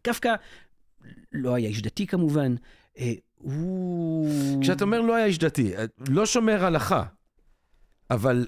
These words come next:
Speaker 2: אבל מאמין, לא מאמין, דתי, איך, לא דתי בכלל?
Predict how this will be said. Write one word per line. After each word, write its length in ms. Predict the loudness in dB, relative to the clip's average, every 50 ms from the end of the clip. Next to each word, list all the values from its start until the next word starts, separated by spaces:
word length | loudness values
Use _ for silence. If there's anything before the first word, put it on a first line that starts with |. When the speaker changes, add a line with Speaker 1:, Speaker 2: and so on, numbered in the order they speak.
| -2
Speaker 2:
אבל 280 | -2 -2 0 2 2 0 0 -2 -4
מאמין, 640 | -2 0 2 2 2 4 4 4 4 4 4 4 4
לא 120 | 2 2
מאמין, 680 | 2 2 2 2 2 2 2 2 2 2 2 2 0 0
דתי, 520 | 0 -2 -2 -2 -2 -2 0 2 2 0 0
איך, 220 | 0 -2 -2 -2 -4 -4
לא 260 | -2 0 2 2 2
דתי 320 | 2 0 -2 -2 -2 -2
בכלל? 600 | -2 -2 -2 -2 0 0 0 2 2 2 0 -2